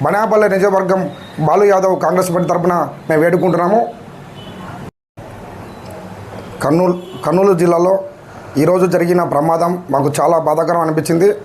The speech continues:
బస్సు దగ్ధం కావడం కూడా మాకు చాలా బాధాకరం. వారి తరపున మేము సానుభూతి తెలియజేసుకు-, తెలియజేసుకుంటున్నాము. అలాగే కాంగ్రెస్ పార్టీ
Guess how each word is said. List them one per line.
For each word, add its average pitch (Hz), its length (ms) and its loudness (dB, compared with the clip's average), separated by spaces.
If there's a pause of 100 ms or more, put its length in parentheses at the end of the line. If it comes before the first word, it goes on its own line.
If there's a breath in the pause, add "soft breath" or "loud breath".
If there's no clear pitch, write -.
(260 loud breath)
బస్సు 143 380 2 (240)
దగ్ధం 165 300 0
కావడం 175 260 2
కూడా 175 260 2 (380 loud breath)
మాకు 147 220 2
చాలా 165 180 4
బాధాకరం. 170 520 0 (420 loud breath)
వారి 151 120 2
తరపున 165 280 0
మేము 175 440 2 (300)
సానుభూతి 175 420 2
తెలియజేసుకు-, 175 500 4 (640)
తెలియజేసుకుంటున్నాము. 175 800 2 (320 loud breath)
అలాగే 175 240 4
కాంగ్రెస్ 175 480 0
పార్టీ 175 360 0